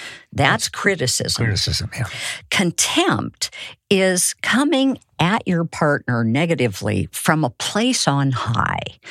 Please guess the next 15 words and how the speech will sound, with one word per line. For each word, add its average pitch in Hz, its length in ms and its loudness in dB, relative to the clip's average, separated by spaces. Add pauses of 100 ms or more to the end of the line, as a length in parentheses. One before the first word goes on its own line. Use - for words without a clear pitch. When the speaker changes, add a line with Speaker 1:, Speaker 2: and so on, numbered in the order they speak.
(320)
Speaker 1:
from 170 300 2
a 143 60 2
superior 175 1120 0
place. - 680 -4 (460)
It 170 200 2
can 165 240 2
be 143 160 2
voiced 151 480 2
as 107 260 2
sarcasm. 196 1400 2 (580)
Uh, 143 560 2
it 165 160 0
can 143 240 2
be 117 180 2
mockery. 170 920 2